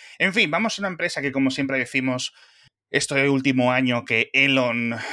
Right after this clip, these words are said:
lleva desaparecido por sus oficinas cada vez va mejor, y es la propia, la propia Tesla, que leíamos un titular hace unos días que ponía: "Elon Musk confirma que Tesla está en las primeras etapas", por decirlo así, ¿no? Los primeros pasos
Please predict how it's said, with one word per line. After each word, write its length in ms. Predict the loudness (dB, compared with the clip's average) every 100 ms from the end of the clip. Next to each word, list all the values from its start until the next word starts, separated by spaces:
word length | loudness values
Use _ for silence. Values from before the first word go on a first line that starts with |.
| -8 -2
lleva 280 | 0 2
desaparecido 760 | 0 -2 -4 -4 -2 0 0 2
por 140 | -2
sus 360 | -2 -2 -2 -2
oficinas 680 | -4 -4 -4 0 0 -2 -2
cada 160 | -2
vez 220 | 0 -2 -4
va 80 |
mejor, 560 | -6 -6 -2 0 -2 -6
y 240 | -8 -2 -2
es 460 | -2 -4 -6 -6 -4
la 180 | -6 -4
propia, 1000 | -4 -4 -4 -2 -2 -2 -2 -2 -2 -2
la 160 | -4 -4
propia 240 | -2 -2
Tesla, 480 | 0 0 2 0 -2 _ _ _ _
que 300 | 0 0 0 _ _ _ -6
leíamos 440 | 0 2 2 -2 -6
un 80 |
titular 300 | -8 -4 0
hace 160 | 0 -2
unos 180 | -4 -4
días 260 | -4 -4 -6
que 80 |
ponía: 300 | -8 -6 -4 -2
"Elon 240 | 0 0
Musk 240 | -2 -2
confirma 460 | -2 0 0 0 -2
que 100 | -2
Tesla 460 | 0 -2 -2 -6 -6
está 420 | -6 -2 -2 -4 -2
en 540 | 2 2 0 -2 -4
las 180 | -6 -4
primeras 640 | 0 2 2 -2 -4 -6
etapas", 540 | -2 -2 0 -2 -4 -6
por 100 | -6
decirlo 200 | -4 -4
así, 240 | -2 -4 -4
¿no? 100 | -6
Los 160 | -8 -10
primeros 320 | -4 -4 -4
pasos 540 | -4 -4 -8 -10 -16